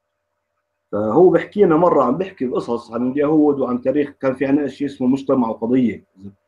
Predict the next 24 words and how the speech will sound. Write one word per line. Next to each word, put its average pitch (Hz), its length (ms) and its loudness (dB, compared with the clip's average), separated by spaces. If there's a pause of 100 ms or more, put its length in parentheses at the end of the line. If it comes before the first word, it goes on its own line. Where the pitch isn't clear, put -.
بتتذكر 101 500 -6
أيامها 113 220 0
كانوا 110 160 -4
يدرسونا 110 440 -4
الشغلات 107 460 -10
هاي. 104 240 -10 (440)
في 147 120 2
شيء 160 120 2
اسمه 131 160 0
قضية 127 380 4
فلسطينية، 113 600 0
بتعرف 110 320 -4 (120)
كان 117 80 -2
العرب 117 340 -2
عندهم 117 160 -2
قومية 123 400 2
جدًا 113 260 -4
يعني، 101 300 -12 (760)
لدرجة 127 420 4
إنه 127 360 6 (200)
ضيع-، 139 320 4
ضيعونا 139 460 4
وضيعوا 120 360 0
فلسطين. 104 400 -12